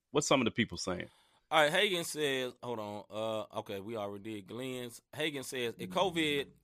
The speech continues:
Speaker 2: keep the Nets from getting the ring, then what does that do for K D and his legacy?"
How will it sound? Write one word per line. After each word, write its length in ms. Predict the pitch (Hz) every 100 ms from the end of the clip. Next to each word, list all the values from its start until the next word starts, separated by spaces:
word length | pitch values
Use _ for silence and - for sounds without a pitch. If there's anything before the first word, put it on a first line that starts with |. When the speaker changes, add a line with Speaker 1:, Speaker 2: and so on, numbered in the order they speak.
| -
Speaker 2:
keep 160 | 175
the 80 | 131
Nets 260 | 131 143 -
from 120 | 120
getting 200 | 131 120
the 60 | 110
ring, 380 | 151 156 123 - - _ _
then 140 | 120 127
what 140 | 156
does 120 | 143
that 160 | 135 127
do 120 | 139
for 100 | 123
K 200 | 110 135
D 160 | 127 120
and 100 | 120
his 140 | 113
legacy?" 460 | 135 127 98 -